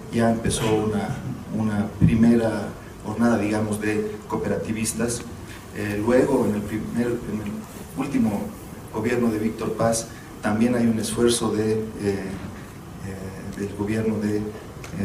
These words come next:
fortalecer a las cooperativas hasta llegar a nuestros días,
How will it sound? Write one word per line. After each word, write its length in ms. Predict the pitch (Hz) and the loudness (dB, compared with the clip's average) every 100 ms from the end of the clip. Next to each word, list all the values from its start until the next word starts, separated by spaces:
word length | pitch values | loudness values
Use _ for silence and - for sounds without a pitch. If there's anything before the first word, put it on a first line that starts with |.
| 98 98 - | -4 -4 -4
fortalecer 500 | 107 101 98 131 117 | -2 0 0 2 2
a 40 | |
las 140 | 101 - | 2 0
cooperativas 580 | - 104 101 104 101 - - - | -2 -2 0 -2 -2 -4 -6 0
hasta 240 | 117 117 | 0 2
llegar 420 | 110 104 104 104 - - - - | 2 2 0 -2 -6 -12 -14 -2
a 340 | 107 107 104 104 | 2 2 2 0
nuestros 400 | 104 - 98 - | -2 -2 -6 -4
días, 340 | 104 101 | -4 -6